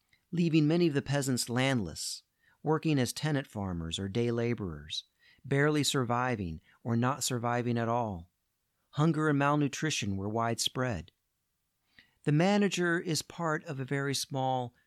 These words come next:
retainer class, the closest thing to a middle class that existed in the first century Mediterranean world.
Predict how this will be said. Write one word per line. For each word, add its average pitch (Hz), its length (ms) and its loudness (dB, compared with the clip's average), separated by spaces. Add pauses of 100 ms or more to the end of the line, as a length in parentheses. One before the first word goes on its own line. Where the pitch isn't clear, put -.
(160)
retainer 123 540 0
class, - 580 -10 (640)
the 139 60 -8
closest 170 560 2
thing 147 300 2
to - 120 -2
a 127 60 4
middle 131 300 2
class 95 500 -6 (260)
that 117 140 0
existed 107 640 -2 (300)
in 113 100 0
the 110 80 0
first - 340 -2
century 113 480 -2
Mediterranean 104 800 -4
world. 95 480 -8